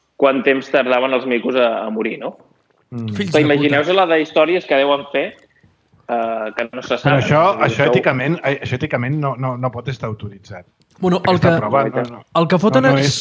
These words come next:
Speaker 2: és
Speaker 3: eh, sí, el, el comitè ètic en aquí sí que hauria de ser una miqueta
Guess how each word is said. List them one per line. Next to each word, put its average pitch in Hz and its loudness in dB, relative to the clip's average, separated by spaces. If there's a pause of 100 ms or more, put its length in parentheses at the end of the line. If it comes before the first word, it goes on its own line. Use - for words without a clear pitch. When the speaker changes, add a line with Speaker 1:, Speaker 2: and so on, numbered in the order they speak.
Speaker 2:
és 170 -2
Speaker 3:
eh, - 2
sí, - 4
el, 156 4
el 160 2
comitè 180 4
ètic 180 2
en 160 2
aquí 165 0
sí 196 -2
que 165 2
hauria 147 4
de 143 0
ser 139 -2
una 139 0
miqueta 147 2